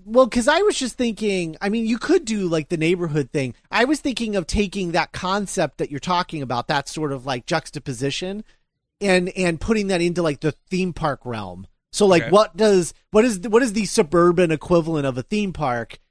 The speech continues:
Speaker 1: And then how do we juxtapose that with that Tim Burton aesthetic?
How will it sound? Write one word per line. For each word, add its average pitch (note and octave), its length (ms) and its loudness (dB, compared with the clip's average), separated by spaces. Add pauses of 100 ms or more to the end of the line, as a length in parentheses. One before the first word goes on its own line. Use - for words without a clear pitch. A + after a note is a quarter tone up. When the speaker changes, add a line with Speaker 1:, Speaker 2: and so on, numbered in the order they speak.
(160)
Speaker 1:
And E3+ 180 -2
then E3 460 0 (520)
how F#3 260 2
do F#3 120 4
we D#3+ 600 0 (360)
juxtapose E3+ 680 0
that C#3+ 260 2
with D3+ 180 -6
that C#3 220 -2
Tim D3+ 260 -4
Burton B2+ 520 -8 (380)
aesthetic? B2+ 680 -4